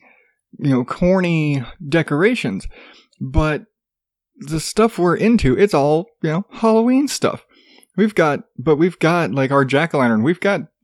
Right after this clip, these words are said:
now, if, if you've been around, you know, we don't carve jack-o'-lanterns. We have a big clay jack-o'-lantern that we use every year because we honestly would rather use the pumpkin for pie.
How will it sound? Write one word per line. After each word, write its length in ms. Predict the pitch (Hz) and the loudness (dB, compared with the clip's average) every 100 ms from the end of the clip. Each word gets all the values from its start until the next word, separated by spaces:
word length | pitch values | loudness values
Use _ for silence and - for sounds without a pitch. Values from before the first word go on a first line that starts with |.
| _ _ _ - _ _ | _ _ _ -20 _ _
now, 380 | 143 139 127 - _ _ _ | 0 0 -2 -8 _ _ _
if, 180 | 147 127 | -2 -2
if 220 | 143 - | -4 -2
you've 80 | 143 | 0
been 140 | 131 | 2
around, 280 | 151 143 147 | 0 0 0
you 60 | 143 | 2
know, 240 | 135 131 - - _ | 2 0 -4 -18 _
we 140 | 147 185 | -2 2
don't 260 | 240 135 | 2 -2
carve 420 | - - 147 175 147 | -8 -2 2 2 0
jack-o'-lanterns. 760 | 220 330 160 131 98 - - - _ _ - - | -2 -2 -2 -2 -2 -6 -14 -18 _ _ -20 -14
We 460 | 139 135 160 180 170 | -4 -2 0 0 -2
have 380 | 117 131 135 151 | -2 0 0 0
a 240 | 135 107 - | 0 -2 -4
big 360 | 143 131 139 135 _ | 2 2 2 -6 _
clay 760 | - 139 135 117 117 123 - - _ _ | -8 -2 0 2 0 -2 -6 -14 _ _
jack-o'-lantern 600 | 131 165 196 170 131 113 117 | -2 0 0 0 -2 0 0
that 100 | 113 | 0
we 100 | 123 | 0
use 200 | 123 120 | 2 0
every 200 | 117 117 | 0 0
year 140 | 120 | -2
because 600 | 131 139 - 135 123 - 113 120 | -2 -4 0 0 0 -8 -10 -6
we 400 | 131 151 170 - _ | -2 -2 -4 -10 _
honestly 400 | 107 123 139 151 | -4 -2 -2 -2
would 220 | 147 139 131 | 0 0 0
rather 260 | 127 135 | 0 2
use 300 | 127 123 135 | 0 0 -2
the 100 | - | -2
pumpkin 460 | 117 170 214 127 233 | -2 0 0 0 -2
for 120 | - | -4
pie. 440 | 220 226 - - | -4 -4 -4 -8